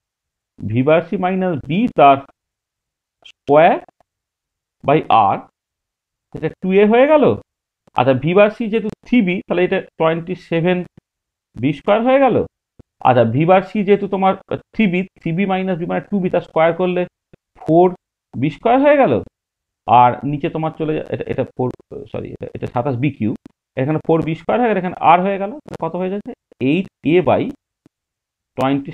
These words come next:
সেভেন আর বি, এটা হয়ে গেল। তাহলে এখান থেকে দেখো তুমি যেটা দেখতে পাচ্ছ, পিসিটা হচ্ছে তোমার এইট এ by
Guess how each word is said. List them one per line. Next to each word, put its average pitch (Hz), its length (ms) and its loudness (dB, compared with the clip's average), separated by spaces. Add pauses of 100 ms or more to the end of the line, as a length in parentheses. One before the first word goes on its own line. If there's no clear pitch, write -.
(100)
সেভেন 147 240 -2 (480)
আর 123 160 4
বি, 139 80 -16 (360)
এটা 123 140 -8
হয়ে 123 120 -8
গেল। - 100 -14
তাহলে 247 140 -4
এখান 135 180 -6
থেকে 147 180 -10
দেখো 147 180 -12
তুমি 180 140 -10
যেটা - 220 -10
দেখতে - 220 -14
পাচ্ছ, - 160 -10 (580)
পিসিটা 160 400 -2
হচ্ছে 110 260 -10
তোমার 240 180 -6 (1080)
এইট 143 160 0 (220)
এ - 20 2 (120)
by 95 140 2